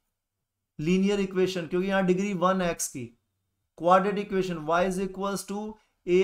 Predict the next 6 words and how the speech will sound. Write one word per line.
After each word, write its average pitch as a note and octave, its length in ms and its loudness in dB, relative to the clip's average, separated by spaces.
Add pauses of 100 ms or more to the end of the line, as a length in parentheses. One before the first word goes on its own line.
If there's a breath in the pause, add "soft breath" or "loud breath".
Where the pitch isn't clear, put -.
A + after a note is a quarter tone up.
एक्स G3+ 180 -2
स्क्वायर G3+ 480 -2 (840)
plus F#3 300 4 (120)
bx G3 500 -2
plus F#3+ 340 0
c। F#3 220 -2